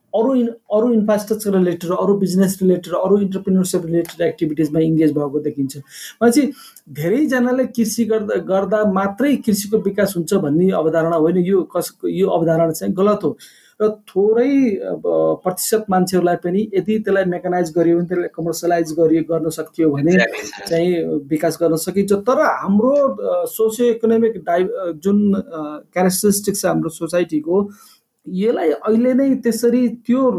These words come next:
Speaker 1: रूपमा रूपान्तरण गर्न सक्ने अवस्था छैन। बिस्तारै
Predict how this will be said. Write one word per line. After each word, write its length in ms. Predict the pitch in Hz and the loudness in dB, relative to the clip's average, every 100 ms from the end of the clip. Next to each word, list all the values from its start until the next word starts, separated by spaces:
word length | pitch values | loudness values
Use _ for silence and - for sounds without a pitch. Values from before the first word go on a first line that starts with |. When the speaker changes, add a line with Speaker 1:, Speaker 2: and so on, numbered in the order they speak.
| 165 | 0
Speaker 1:
रूपमा 380 | 156 208 214 220 | 2 0 2 2
रूपान्तरण 640 | 208 170 202 190 185 196 185 | 2 0 0 -2 -2 -2 0
गर्न 320 | 185 185 196 | 2 2 0
सक्ने 440 | 190 170 - 202 | -4 -8 -2 0
अवस्था 360 | 175 165 - 175 | 0 -2 -4 -6
छैन। 360 | - 208 190 | 0 0 0
बिस्तारै 440 | 156 185 220 220 | 0 0 0 0